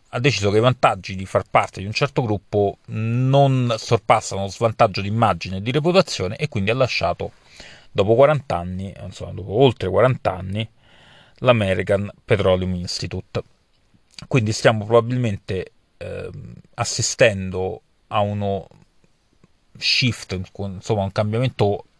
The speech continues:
tettonico, proprio un cambiamento quasi geologico nella, nel mercato dell'indu-, dell'industria petrolifera.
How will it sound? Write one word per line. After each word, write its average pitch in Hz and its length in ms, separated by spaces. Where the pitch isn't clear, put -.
tettonico, 107 680
proprio 110 180
un 101 80
cambiamento 110 460
quasi 107 260
geologico 113 720
nella, 101 640
nel 107 320
mercato 101 960
dell'indu-, 101 600
dell'industria 104 540
petrolifera. 107 760